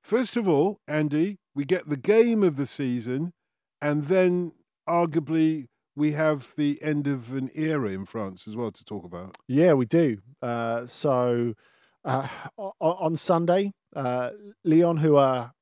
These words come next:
Speaker 2: as, as we've been saying recently, engaged in that three-way battle to get a UEFA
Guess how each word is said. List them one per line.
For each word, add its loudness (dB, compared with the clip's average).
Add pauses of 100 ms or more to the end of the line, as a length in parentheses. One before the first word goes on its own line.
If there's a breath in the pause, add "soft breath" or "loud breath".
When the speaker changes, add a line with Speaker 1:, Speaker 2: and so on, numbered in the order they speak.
(320)
Speaker 2:
as, -12
as -6
we've -4
been -2
saying -2
recently, -4 (320 soft breath)
engaged 2
in 0
that -6
three-way -2
battle -2
to -16
get -2
a -2
UEFA 2